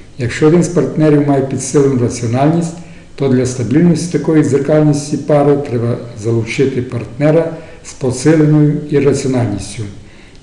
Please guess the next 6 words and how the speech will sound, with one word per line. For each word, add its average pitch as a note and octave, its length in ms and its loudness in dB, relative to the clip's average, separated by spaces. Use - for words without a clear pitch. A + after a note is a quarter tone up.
У D3+ 120 2
зворотному D3+ 600 4
випадку C#3+ 560 0
вони B2+ 220 0
співпадають B2+ 840 -2
гірше, E3 440 0